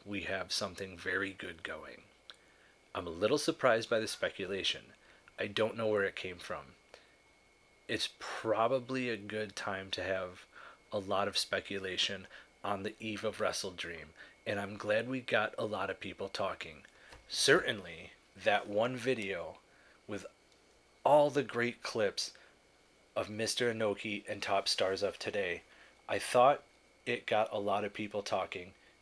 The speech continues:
and it was a positive thing, Khan had said. Now, Bill Pritchard of WrestleZone then asked Khan about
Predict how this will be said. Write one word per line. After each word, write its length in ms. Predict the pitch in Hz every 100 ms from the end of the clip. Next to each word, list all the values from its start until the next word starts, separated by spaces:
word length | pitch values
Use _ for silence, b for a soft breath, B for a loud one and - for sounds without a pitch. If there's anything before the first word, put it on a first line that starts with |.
| _
and 120 | 113 104
it 80 |
was 120 | 104 101
a 60 |
positive 480 | - 98 92 95 101
thing, 260 | - 117 - - - - - _ _
Khan 220 | - 92 82
had 160 | 85
said. 240 | - 80 85 - _ _ _ _ B B B B B B B -
Now, 220 | 107 101
Bill 240 | 101 113
Pritchard 460 | 104 104 104 104 95
of 260 | 98 92 101
WrestleZone 840 | 101 - 104 98 101 92 92 92 - 101
then 360 | 98 98 92 - -
asked 540 | 107 104 - - - -
Khan 400 | - 107 95 92 95 -
about 440 | 101 98 95 98